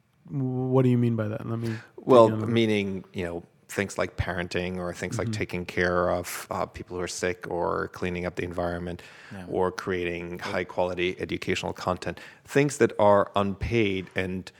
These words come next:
Speaker 2: um, will continue to be unpaid,
Speaker 1: Mm-hmm.
Speaker 2: uh, but that people would like to do.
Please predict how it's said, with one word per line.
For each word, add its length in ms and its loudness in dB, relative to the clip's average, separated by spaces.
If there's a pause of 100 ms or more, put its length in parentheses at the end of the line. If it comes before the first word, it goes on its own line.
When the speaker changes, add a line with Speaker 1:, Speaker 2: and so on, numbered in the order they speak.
(340)
Speaker 2:
um, 460 -2 (140)
will 180 0
continue 380 -4
to 120 -8
be 220 -6
unpaid, 640 -10
Speaker 1:
Mm-hmm. 240 -4 (240)
Speaker 2:
uh, 320 -10 (340)
but 340 -2
that 200 -4
people 580 -4 (260)
would 260 -4
like 320 2
to 100 -6
do. 160 -10